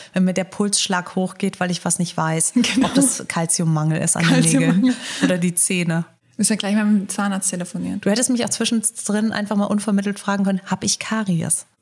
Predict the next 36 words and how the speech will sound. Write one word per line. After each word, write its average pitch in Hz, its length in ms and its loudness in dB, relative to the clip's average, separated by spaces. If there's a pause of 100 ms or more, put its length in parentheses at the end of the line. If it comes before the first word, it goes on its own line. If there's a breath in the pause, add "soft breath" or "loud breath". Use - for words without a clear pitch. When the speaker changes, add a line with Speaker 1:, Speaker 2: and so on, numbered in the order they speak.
(400 loud breath)
Speaker 2:
Tatsächlich 202 480 -4
weiß 196 240 -2
ich - 80 -10
das, 190 220 -6
weil 196 80 -4
ich 196 100 -6
letztens 190 320 -4
beim 190 160 -6
Zahnarzt - 460 -6
war. 214 260 -6
Speaker 1:
Um 190 260 4
Gottes 196 520 4
Speaker 2:
Mhm. 175 40 2
Speaker 1:
Willen. 165 380 -2
Um 226 140 4
Speaker 2:
Ja. 180 120 2
Speaker 1:
Gottes 208 640 -2
Willen. 175 360 0 (140)
Speaker 2:
Ich 202 80 -2
Speaker 1:
Bist 196 120 2
du 214 60 4
Speaker 2:
wurde 202 100 2
Speaker 1:
krankgeschrieben? 180 720 0
Speaker 2:
Ja, 202 180 4 (120)
ich, 226 180 -4
na, 214 160 2
tatsächlich 220 500 0
habe 226 120 2
ich 220 80 -2
ihn 214 80 2
gefragt, 214 460 -2
ob, 208 220 -2
also, 196 220 0 (160)
oder 202 140 0
ich - 140 -4
war 196 260 -2